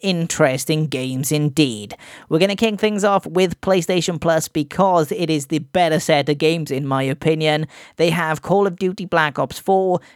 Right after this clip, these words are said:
W W E two K Battlegrounds, and A Plague Tale Innocence. I have played two out of three of these games. I've played Black Ops four, and I've played two K Battlegrounds. I enjoyed two K Battlegrounds, but I know it's a trash game,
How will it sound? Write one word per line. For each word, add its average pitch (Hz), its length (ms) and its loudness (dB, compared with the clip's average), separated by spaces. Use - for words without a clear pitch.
W 220 420 0
W 233 480 0
E 247 180 2
two 226 240 0
K 220 260 2
Battlegrounds, 202 880 0
and 214 440 2
A 170 180 2
Plague 190 460 0
Tale 180 460 0
Innocence. 160 680 -2
I 180 180 4
have 202 260 0
played 185 440 0
two 269 260 -2
out 196 160 0
of 220 80 -4
three 240 320 0
of 220 60 -4
these 220 200 -2
games. 226 400 2
I've 151 200 0
played 170 300 0
Black 151 300 0
Ops 135 200 -4
four, 233 420 0
and 180 160 2
I've 170 160 0
played 175 380 0
two 180 220 2
K 156 280 2
Battlegrounds. 156 920 0
I 180 460 2
enjoyed 175 560 0
two 185 180 0
K 180 180 0
Battlegrounds, 156 720 0
but 160 120 2
I 151 80 2
know 151 160 2
it's - 140 -2
a 135 40 -8
trash 160 340 0
game, 147 420 0